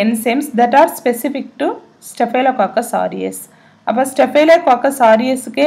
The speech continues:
உரித்தான என்சைம் வேற என்னென்ன இருக்கு? Heat stable thermonuclease enzyme-உம், அப்புறம் டி என் ஏஸ், அதாவது deoxyribonuclease enzyme-உம். இந்த enzyme வந்து வேற எந்த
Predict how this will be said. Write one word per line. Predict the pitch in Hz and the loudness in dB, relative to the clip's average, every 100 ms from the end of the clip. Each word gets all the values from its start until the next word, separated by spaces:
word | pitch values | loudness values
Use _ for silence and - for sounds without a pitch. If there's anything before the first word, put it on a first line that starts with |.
| 311 240 | 2 0
உரித்தான | 262 262 285 294 302 339 349 - 220 | -4 2 4 4 2 0 -4 -6 -4
என்சைம் | 226 269 247 233 | -4 -2 0 2
வேற | 226 226 | 4 4
என்னென்ன | 220 226 233 220 | 2 0 0 0
இருக்கு? | 214 214 208 220 - - _ _ - | -2 -6 -6 -6 -8 -20 _ _ -4
Heat | 277 277 | -4 -4
stable | - 254 220 349 - 254 | -2 0 2 -2 0 2
thermonuclease | 226 262 269 233 233 240 240 240 | 4 2 0 -2 -2 -2 -2 -2
enzyme-உம், | 220 220 240 254 349 - - _ _ | -4 -2 -2 0 -2 -4 -14 _ _
அப்புறம் | - - 330 262 | -4 0 0 0
டி | 220 240 226 | 0 0 2
என் | 208 | 0
ஏஸ், | 202 214 | 0 0
அதாவது | 208 220 269 226 | 4 4 4 -2
deoxyribonuclease | 233 262 254 - 202 196 202 208 247 240 196 202 220 220 220 180 | 0 2 0 0 -2 2 0 0 0 0 -4 -4 -2 -2 -2 -10
enzyme-உம். | 180 165 175 180 - - _ _ _ _ | -10 -12 -10 -10 -10 -16 _ _ _ _
இந்த | 254 294 359 302 | -2 2 2 2
enzyme | 247 - 277 254 220 | 0 -2 -2 0 0
வந்து | 226 247 220 | 2 0 4
வேற | 240 277 320 330 254 226 | 6 8 6 4 4 -2
எந்த | 262 | 0